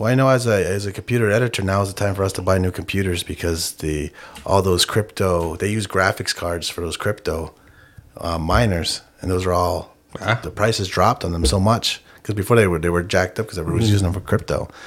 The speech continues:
Speaker 1: Now there's this whole supply of them.
Speaker 2: Yeah?
Speaker 1: So, yeah. So when
Speaker 2: I know absolutely nothing about computers.
Speaker 1: when we go to buy a computer, we could buy a kick-ass system
Speaker 2: Yeah.
Speaker 1: for, like, way less than we would have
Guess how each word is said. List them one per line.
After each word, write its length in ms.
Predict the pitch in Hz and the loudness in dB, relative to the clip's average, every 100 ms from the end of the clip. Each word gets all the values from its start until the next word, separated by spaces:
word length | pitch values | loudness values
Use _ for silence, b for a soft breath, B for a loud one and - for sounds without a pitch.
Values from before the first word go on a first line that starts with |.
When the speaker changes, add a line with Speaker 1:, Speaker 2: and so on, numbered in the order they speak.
| - | -4
Speaker 1:
Now 140 | - 92 | 2 2
there's 160 | 92 | 2
this 140 | 90 - - | 0 -2 0
whole 220 | 101 95 | 0 0
supply 480 | - - 95 95 95 | -2 -4 -2 0 0
of 160 | 85 | -2
them. 220 | - 78 - _ - | -6 -8 -12 _ -6
Speaker 2:
Yeah? 280 | - 123 156 - | 0 0 -2 -8
Speaker 1:
So, 220 | - 85 | -6 -2
yeah. 280 | 87 120 98 | 0 0 -2
So 180 | - 82 | -6 -4
when 140 | 90 113 | 0 0
Speaker 2:
I 40 | |
know 160 | 101 92 | 0 -2
absolutely 440 | 101 - 113 101 | -4 -4 -4 -4
nothing 300 | 107 95 101 | -6 -4 -4
about 180 | 101 95 | -4 -4
computers. 440 | 101 110 101 98 107 | -4 -2 0 0 0
Speaker 1:
when 80 | 120 | 2
we 120 | 123 | 4
go 120 | 127 | 4
to 60 | 123 | 4
buy 160 | 117 | 4
a 40 | 113 | 2
computer, 460 | 110 - 127 107 | -2 -4 -2 -2
we 120 | 95 95 | -4 -4
could 120 | 92 | -2
buy 140 | 87 | 0
a 80 | 95 | 0
kick-ass 420 | - 95 101 95 | 0 -2 0 2
system 260 | - 101 107 | 2 0 2
Speaker 2:
Yeah. 140 | 107 104 | 4 4
Speaker 1:
for, 60 | |
like, 160 | 85 76 | 2 0
way 200 | 82 85 | 2 4
less 220 | 85 82 | 4 2
than 300 | 90 82 87 - | 0 0 -2 -4
we 100 | 90 | -2
would 140 | 90 | 0
have 300 | 90 87 - | 0 0 -6